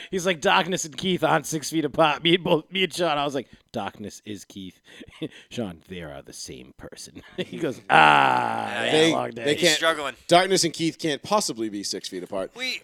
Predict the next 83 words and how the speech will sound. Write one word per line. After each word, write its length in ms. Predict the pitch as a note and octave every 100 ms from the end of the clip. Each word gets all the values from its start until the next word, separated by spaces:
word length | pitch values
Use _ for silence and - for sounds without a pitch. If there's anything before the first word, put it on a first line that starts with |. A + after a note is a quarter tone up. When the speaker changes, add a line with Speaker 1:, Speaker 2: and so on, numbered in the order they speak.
| _
Speaker 3:
If 160 | A3+ G#3
it 100 | G3
is, 220 | B3+ E3+
it'll 140 | E3+
be 120 | D#3+
an 80 | D#3
out-of-body 460 | D#3+ E3+ D#3+ D#3 C#3
experience, 460 | B2+ E3 E3 D3+
the 80 | C3
likes 260 | B2+ C3+ A#2+
of 60 |
which 140 | A#2 A#2+
we've 140 | A#2
never 160 | A#2 G2+
seen. 180 | - C3+
Which 100 | A#2
would 60 |
Speaker 1:
Doctor 300 | D3 C#3+ D#3
Speaker 3:
fucking 100 | C3
Speaker 1:
Strange. 600 | F3+ D#3+ D#3 D#3 D3+ C#3
Speaker 3:
probably 220 | - F#4+
be 100 | F#3
great 260 | - C3+ D3+
for 100 | A#2
the 80 | F#2
show, 220 | - D#3+
to 60 | F2+
be 80 |
honest. 260 | F#2 A#2+ E2+
Speaker 1:
It's 80 | B2
Speaker 3:
If 40 |
you 60 | G3
just, 100 | A3+
Speaker 1:
probably 40 | C#3+
Speaker 3:
like, 100 | A#2
Speaker 1:
great 240 | D3 F3+
for 100 | -
me, 200 | A2 F#3+
Speaker 3:
floated 340 | F3+ - E3 E3
Speaker 1:
Pat. 20 |
Like, 120 | F#3+
Speaker 3:
out 40 | F3+
and 60 |
Speaker 1:
"Bro, 80 | A#3
Speaker 3:
had 300 | C4+ B3+ A3
an 80 | F3
out-of-body 300 | D#3+ D3+ D#3
experience, 280 | D#3 D#3+ G#3+
Speaker 1:
bro." 680 | G#3+ G#3+ G#3 G#3 G3+ G3 F3+
Speaker 3:
like, 80 | F#3+
"What 160 | C#4
Speaker 2:
I 40 | C4+
Speaker 3:
are 40 |
Speaker 2:
don't 80 | C4
Speaker 3:
you 120 | C4
doing?" 720 | B3+ D4 D4 C#4+ C4+ B3 G#3 D3+
Speaker 2:
I 80 |
don't, 200 | C#3+ D#3 A2+
I 60 | B2
don't 180 | B2+ G#2+
wanna 200 | G#2+ F#2+
have 160 | F#2+
an 100 | F#2
out-of-body 360 | F#2 F#2+ G2 F#2+
experience. 340 | F#2 G2 G2
Speaker 1:
Listen, 260 | D#3+ D#3 C3
Speaker 2:
That, 100 | A2
that 160 | B2 B2
person 160 | C#3+ D3+
Speaker 1:
Pat, 140 | D#3
Speaker 2:
would 60 | A2
be 60 |
a 40 | G#2+
complete 320 | - G#2+ G2
asshole. 160 | F#2+ D3
Speaker 1:
Pat, 220 | C3+ G#2
tonight, 280 | B2 C3+ B2
tonight, 260 | A#2+ B2
you 80 | A2+
need 140 | A#2+
to 80 | A2+
call 240 | - G2+
in. 100 | F2+